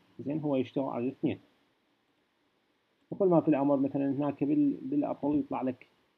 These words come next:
آه، النافذة تختلف، فأنت تختار فايل وتختار سيف. الآن بعد ذلك راح أغلقها. إذا رجعت الآن إلى الفاستا فايل اللي هو نفس الفايل مالتي وفتحته، راح يطلع نفس الداتا اللي أنا خليتها.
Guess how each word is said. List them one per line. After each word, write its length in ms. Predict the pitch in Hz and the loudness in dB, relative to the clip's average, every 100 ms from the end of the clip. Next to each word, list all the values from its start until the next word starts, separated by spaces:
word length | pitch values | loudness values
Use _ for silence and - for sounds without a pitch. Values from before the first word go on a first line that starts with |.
| _ - | _ -10
آه، 300 | 117 110 110 - 113 | -6 -6 -8 -12 -18
النافذة 600 | 107 123 160 147 120 165 | -8 0 0 0 0 0
تختلف، 340 | 175 - 117 139 _ _ - | 0 0 -4 -4 _ _ -8
فأنت 160 | 165 | -2
تختار 400 | 170 170 - 170 | 0 0 4 4
فايل 520 | 170 - 160 143 151 185 - _ _ _ _ | 4 4 6 6 4 0 -10 _ _ _ _
وتختار 500 | - - - 139 160 - | -6 -6 -2 2 2 4
سيف. 200 | 208 127 - _ _ _ _ _ _ _ _ _ _ _ _ _ _ _ _ | 4 4 0 _ _ _ _ _ _ _ _ _ _ _ _ _ _ _ _
الآن 200 | 165 151 | 0 4
بعد 220 | 143 127 | 4 4
ذلك 200 | 135 135 | 2 2
راح 200 | 151 151 | -2 0
أغلقها. 360 | 170 160 - 104 - _ | 2 0 0 -10 -14 _
إذا 180 | 139 165 | 2 4
رجعت 320 | 151 220 196 | 4 2 4
الآن 200 | 175 156 | 2 4
إلى 140 | 151 | 4
الفاستا 440 | 147 143 180 170 135 | 2 2 -2 0 -4
فايل 300 | 131 117 110 | -2 -2 0
اللي 200 | 113 120 | -2 -2
هو 100 | 139 | 0
نفس 260 | 175 170 | 0 0
الفايل 380 | 113 110 123 110 | -6 -2 -2 0
مالتي 300 | 101 101 - | -2 -6 -6
وفتحته، 560 | 127 - 175 175 139 170 - | -6 0 -2 0 -2 -4 -8
راح 120 | 123 123 | -10 -8
يطلع 260 | 123 131 - _ _ _ _ _ _ - | -6 -6 -8 _ _ _ _ _ _ -6
نفس 200 | 160 - | -6 -4
الداتا 320 | 110 117 127 | -2 -2 0
اللي 200 | 143 104 | -2 -2
أنا 100 | 110 | -4
خليتها. 280 | - 131 - | -4 -4 -6